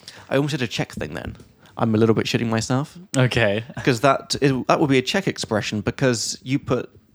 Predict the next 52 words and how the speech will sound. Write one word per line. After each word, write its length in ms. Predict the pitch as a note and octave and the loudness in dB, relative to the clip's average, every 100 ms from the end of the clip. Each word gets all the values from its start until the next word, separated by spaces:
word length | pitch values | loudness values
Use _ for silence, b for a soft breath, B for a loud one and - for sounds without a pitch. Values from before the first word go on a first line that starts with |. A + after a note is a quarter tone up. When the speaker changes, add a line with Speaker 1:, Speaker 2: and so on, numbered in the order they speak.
| _ | _
Speaker 1:
you 80 | C3 | -2
shouldn't, 320 | - D#3+ D#3 | 0 -2 -2
you 60 | C#3 | -2
should 140 | - | 0
never 260 | C3+ D3+ D#3 | 2 2 2
put 220 | - C#3+ | 0 0
an 100 | A#2+ | 0
adverbial 640 | - B2+ A#2+ B2 A#2 A2+ | 0 0 4 4 4 2
phrase, 460 | G#2 A2 G#2 B2+ - | 2 2 2 2 -2
like, 120 | G2+ | -4
a 80 | - | -2
little 180 | A2+ A2+ | -2 0
bit 160 | A2 - - | -2 -4 -4
in 120 | C3+ | 0
the 60 | A#2+ | 2
beginning, 380 | G#2+ A2 A#2+ A2+ | 2 4 4 4
in 160 | B2+ | 4
the 60 | B2 | 6
middle 200 | B2+ A#2+ | 6 6
of 80 | G2+ | 2
a 60 | |
sentence. 540 | G#2+ G2 F#2+ - - - b b b | 0 -2 -4 -8 -10 -12 b b b
It 80 | - | -4
should 120 | A#2+ | 0
go 80 | A#2 | 0
at 80 | G#2+ | 2
the 120 | A#2 | 4
end, 200 | G#2+ F#2+ | 2 2
like, 160 | F#2 - | -2 0
"I'm 120 | G#2+ | 0
shitting 280 | - B2 A2+ | 2 0 2
myself 540 | G#2+ - G#2+ G2+ - b b b b | 0 2 0 0 -4 b b b b
a 60 | A#2 | -4
little 200 | A#2 - | -2 -4
bit." 200 | - - _ - B B B B B - | -8 -10 _ -16 B B B B B -2
Speaker 2:
I 80 | |
feel 180 | G#3+ C5 G#4+ | 2 4 4
like 160 | - | 4
people 240 | - C3 G#2 | 4 2 0
do 160 | F#3 | 0
it 60 | A3 | 2
though. 140 | G2 F#2+ | 2 0
"I'm 120 | A3 | -2
just, 280 | - - - | -2 -4 -6
oh, 360 | - - C#3 E3+ | -6 -6 -4 0
I'm 120 | A3 E4 | 2 2
a, 60 | B3 | 2
I'm 120 | F#3+ | 2
a 60 | |
little 180 | F#3 F#3 | 2 2
bit, 400 | E3 C3+ - - | 2 0 -2 -2
uh, 500 | D#3+ D3+ C#3 B2+ A#2+ | 2 4 4 4 2